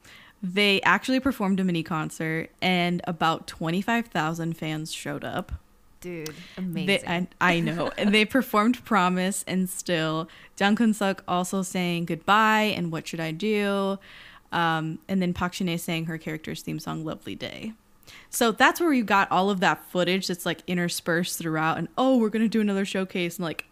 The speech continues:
Speaker 1: this, they
Speaker 2: Yeah.
Speaker 1: pull from this same <laughs> concert that they
Speaker 2: Got
Speaker 1: did.
Speaker 2: it.
Speaker 1: Yeah. So I, I found that really fu-, really fun and
Speaker 2: Mm-hmm.
Speaker 1: interesting that they actually did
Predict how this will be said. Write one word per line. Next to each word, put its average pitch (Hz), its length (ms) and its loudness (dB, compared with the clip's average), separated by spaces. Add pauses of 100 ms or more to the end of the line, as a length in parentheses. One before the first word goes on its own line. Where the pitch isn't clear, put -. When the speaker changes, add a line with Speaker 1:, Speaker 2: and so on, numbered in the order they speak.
(100)
Speaker 1:
this, 185 260 2
they - 80 -4
Speaker 2:
Yeah. 185 220 4
Speaker 1:
pull 214 160 4
from 202 280 4
this 180 180 2
same 180 440 0
<laughs> - 20 -2
concert 262 720 -2
that 202 160 -4
they 190 60 0
Speaker 2:
Got 196 180 2
Speaker 1:
did. 180 240 4
Speaker 2:
it. - 80 -12 (460)
Speaker 1:
Yeah. 156 400 2 (360)
So 294 160 2 (160)
I, 277 60 4
I 302 40 2
found 392 240 2
that 294 160 4
really 285 200 2
fu-, - 180 -2 (180)
really 277 220 4
fun 240 480 2
and 214 100 2
Speaker 2:
Mm-hmm. - 80 -2
Speaker 1:
interesting 247 720 2 (460)
that 190 460 2
they 196 140 2
actually 170 360 0
did 160 540 -4